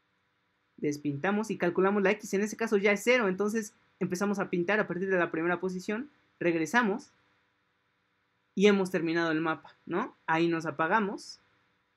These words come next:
y se termina. Entonces, esta es la solución de, de, de Careto.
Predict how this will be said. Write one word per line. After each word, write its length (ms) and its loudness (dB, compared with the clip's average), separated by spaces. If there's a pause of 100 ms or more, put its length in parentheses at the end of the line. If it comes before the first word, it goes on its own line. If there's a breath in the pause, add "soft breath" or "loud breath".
(720)
y 100 -4
se 120 -6
termina. 500 -2 (160)
Entonces, 440 -2
esta 200 -6
es 60 -2
la 120 -2
solución 540 -2
de, 420 0
de, 160 -4
de 180 -6
Careto. 540 -6